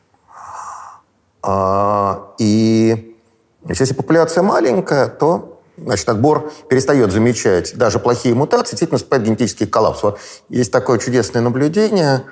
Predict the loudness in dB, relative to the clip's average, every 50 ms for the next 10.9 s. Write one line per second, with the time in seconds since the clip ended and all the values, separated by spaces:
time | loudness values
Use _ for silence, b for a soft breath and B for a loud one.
0 | B B B B B B -14 -8 -2 0 2 2 2 0 -2 -4 -4 0 0 0
1 | 0 0 0 2 2 4 2 2 0 -2 -2 -2 -2 0 2 2 2 2 2 0
2 | -2 -4 -6 -6 -6 -6 -6 -4 0 2 4 4 4 2 2 0 -2 -2 -2 -2
3 | -2 -2 0 0 2 2 4 2 2 0 0 -4 -2 0 0 0 0 -2 -6 -8
4 | -4 0 2 2 2 0 0 -2 -2 -2 -2 -2 -2 -2 -2 -2 -2 -4 -4 -2
5 | -2 -2 -2 -2 -4 -4 -6 -6 -8 -10 -6 -4 0 0 0 0 0 0 -2 0
6 | -2 -4 -6 -12 _ _ _ _ _ _ _ _ _ _ _ -10 -4 0 0 2
7 | 2 2 2 2 2 0 -2 -4 -8 -6 -2 0 2 4 4 4 4 2 2 0
8 | 2 2 2 2 0 -2 -2 -2 -2 0 0 0 0 2 2 0 0 0 -2 -2
9 | 0 0 0 2 2 0 0 0 0 0 0 2 2 2 0 0 0 0 0 0
10 | 0 0 -2 -2 -2 -2 -2 0 -2 -4 -2 0 0 2 2 0 0